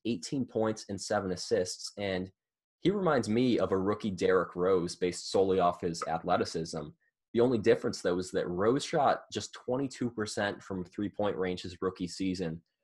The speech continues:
whereas Morant has already displayed a respectable three-point stroke, shooting thirty-four percent thus far, and something I can't imagine will go anywhere but up over the next several years.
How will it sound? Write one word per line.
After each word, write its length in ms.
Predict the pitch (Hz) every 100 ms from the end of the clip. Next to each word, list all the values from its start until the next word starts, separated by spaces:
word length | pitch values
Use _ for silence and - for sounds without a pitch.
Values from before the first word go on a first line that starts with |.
| _ _ _
whereas 240 | 113 110
Morant 360 | 104 101 123 127
has 140 | 120
already 260 | 113 110 92
displayed 520 | - - 110 104 95
a 40 | 92
respectable 580 | 95 - 123 123 113
three-point 480 | 107 - 107 - 95
stroke, 360 | - - 95 90
shooting 320 | - 98 95
thirty-four 600 | 90 117 135 147 - 131
percent 560 | - - - 101 95 90
thus 220 | 92 85
far, 440 | - - 90 85 76
and 220 | 80 82 _ _ _ -
something 360 | 117 104 101
I 140 | 87 87 85 _ _ _ _ _
can't 240 | - 127
imagine 520 | 101 95 95 95 87 85
will 100 | 92
go 160 | 92 92
anywhere 320 | 92 90 90
but 280 | 85 92 90
up 260 | 90 90 -
over 240 | 82 85
the 60 | 85
next 240 | 82 -
several 280 | - 82 85
years. 420 | 80 87 82 -